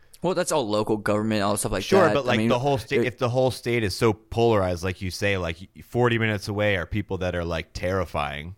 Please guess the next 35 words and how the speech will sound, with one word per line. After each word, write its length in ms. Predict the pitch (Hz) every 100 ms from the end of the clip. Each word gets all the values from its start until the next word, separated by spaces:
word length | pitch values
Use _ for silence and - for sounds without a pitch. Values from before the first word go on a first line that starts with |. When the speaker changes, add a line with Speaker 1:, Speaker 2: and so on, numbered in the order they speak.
| -
Speaker 1:
Yeah, 160 | 202 -
I, 60 | 170
I 80 | 151
wouldn't 280 | 151 156
say 140 | 131 120
terrifying, 720 | - 120 113 110 113 107 107
Speaker 2:
Okay, 240 | 110 104 117
well, 240 | 120 123
Speaker 1:
uh, 240 | 117 110
Speaker 2:
for 140 | 110 160
the, 100 | 151
Speaker 1:
but, 100 | 127
Speaker 2:
for, 120 | 160
for, 280 | 110 151 147
Speaker 1:
uh, 40 |
Speaker 2:
for 120 | 117 160
a 20 |
little 160 | 170 160
dramatic 560 | 120 131 131 135 135
radio 400 | 110 113 113 107
here, 260 | 95 95 92
what 100 | 113
you 80 | 117
said 240 | 110 127
is 100 | 107
they 100 | 101 107
were, 60 |
Speaker 1:
Okay. 100 | 104
Speaker 2:
like, 180 | 104 98 - -
morbidly 760 | 107 120 156 180 160 143 113 107
Speaker 1:
<laughs> 60 |
Speaker 2:
terrifying. 720 | - 117 123 120 110 104 101 95
They 120 | 101
had, 180 | 110 -
like, 260 | 98 73